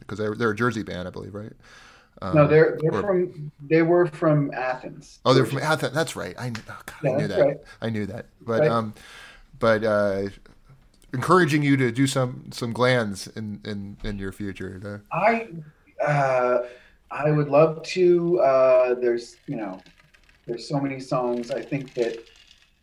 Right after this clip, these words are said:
Speaker 2: uh, uh, the lead singer passed away.
Speaker 1: Right.
Speaker 2: Um, he was one of the funniest, driest people. Uh,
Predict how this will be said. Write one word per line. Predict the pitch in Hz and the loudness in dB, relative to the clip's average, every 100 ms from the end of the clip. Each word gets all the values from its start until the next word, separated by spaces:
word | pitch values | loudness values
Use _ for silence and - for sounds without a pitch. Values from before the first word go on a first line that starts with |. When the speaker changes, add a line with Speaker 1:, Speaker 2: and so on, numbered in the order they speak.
| _ | _
Speaker 2:
uh, | 127 120 110 110 - _ _ _ _ _ _ _ _ _ _ _ 147 | -6 -6 -4 -8 -10 _ _ _ _ _ _ _ _ _ _ _ -12
uh, | 120 113 107 117 156 _ _ _ _ - - | -12 -12 -16 -20 _ _ _ _ _ -20 -16
the | 113 107 127 | -14 -12 -4
lead | 170 151 | -4 -2
singer | 156 131 | -2 -2
passed | - 123 117 - | -2 -2 -2 -4
away. | 117 113 110 104 101 | -4 -2 -2 -6 -8
Speaker 1:
Right. | 92 92 - - | -8 -10 -14 -14
Speaker 2:
Um, | 110 104 - _ - | -12 -12 -18 _ -20
he | 113 | -18
was | 113 | -6
one | 139 143 | 0 0
of | |
the | 131 | 0
funniest, | - 143 143 139 - - | -2 0 2 2 0 -12
driest | 123 120 120 113 - | 0 2 2 0 -6
people. | 143 135 117 104 - _ - _ _ _ 170 | -8 -6 -6 -8 -12 _ -20 _ _ _ -8
Uh, | 113 107 | -6 -6